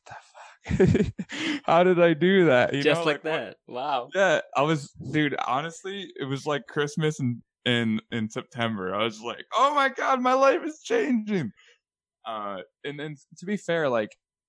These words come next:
Speaker 1: it's, it's just crazy because there's no, o-, I don't know. I didn't know at the mo-, moment, like, there's five people working for R T S. I'm eighteen, I was nineteen,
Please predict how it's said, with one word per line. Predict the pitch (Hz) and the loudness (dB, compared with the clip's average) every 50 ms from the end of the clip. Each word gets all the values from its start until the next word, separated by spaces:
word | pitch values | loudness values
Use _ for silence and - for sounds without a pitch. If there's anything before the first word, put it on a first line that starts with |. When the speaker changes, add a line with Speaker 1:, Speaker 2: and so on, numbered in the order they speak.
| _ - | _ -8
Speaker 1:
it's, | 107 123 131 - - _ - | -8 -8 -8 -8 -14 _ -10
it's | 135 120 - - - | -10 -10 -10 -10 -20
just | - - - 139 135 - - | -16 -8 -6 -6 -6 -6 -10
crazy | - - 120 120 120 110 110 107 107 104 101 107 _ _ _ - | -6 -4 -2 -2 -2 -2 -2 -4 -4 -4 -6 -8 _ _ _ -14
because | 107 101 - 110 101 98 92 92 92 90 - - _ _ _ _ _ _ _ _ _ _ _ _ _ _ _ _ _ _ _ _ _ _ _ _ _ _ _ _ _ _ _ _ _ _ _ _ _ - - - - | -14 -12 -6 -4 -2 -2 -2 -2 -4 -6 -10 -16 _ _ _ _ _ _ _ _ _ _ _ _ _ _ _ _ _ _ _ _ _ _ _ _ _ _ _ _ _ _ _ _ _ _ _ _ _ -20 -20 -20 -8
there's | - 110 117 123 113 | -4 -4 -4 -2 -4
no, | 127 135 139 127 117 | -4 -4 -2 0 0
o-, | 110 110 - | 0 0 0
I | 123 123 | -2 -2
don't | 135 127 87 113 | -2 -2 -2 -2
know. | 113 110 - - | -2 -2 -2 -4
I | 113 | -2
didn't | 113 131 127 - | -2 -2 -2 -2
know | - 113 110 110 110 104 | -2 -2 2 2 2 2
at | 90 - | 2 0
the | 95 | -2
mo-, | 92 95 95 98 - | -2 -2 -4 -4 -2
moment, | - 101 98 92 95 95 - | -2 0 0 0 -2 -4 -6
like, | 95 101 - - _ _ _ _ _ - | -8 -10 -10 -10 _ _ _ _ _ -6
there's | 95 117 123 110 - _ _ _ _ - | -4 -4 -4 -4 -6 _ _ _ _ -2
five | 110 101 104 101 | 0 0 0 -2
people | - 107 98 - 92 | -2 -6 -6 -4 -4
working | 92 90 90 - - 85 | -2 -2 -4 -4 -8 -12
for | - 87 85 | -8 -6 -8
R | 80 | -8
T | 76 - - 82 | -8 -8 -8 -6
S. | 82 85 - - - - | -6 -6 -8 -10 -16 -8
I'm | - 92 95 98 95 - - | -6 -4 -4 -4 -6 -6 -6
eighteen, | 98 101 95 - - - 98 - | -6 -6 -6 -8 -8 -8 -6 -4
I | 90 | -2
was | 101 104 98 | -2 -2 -2
nineteen, | 101 95 98 101 98 - - 90 80 80 80 110 | -2 -4 -4 -4 -6 -6 -6 -6 -6 -6 -8 -10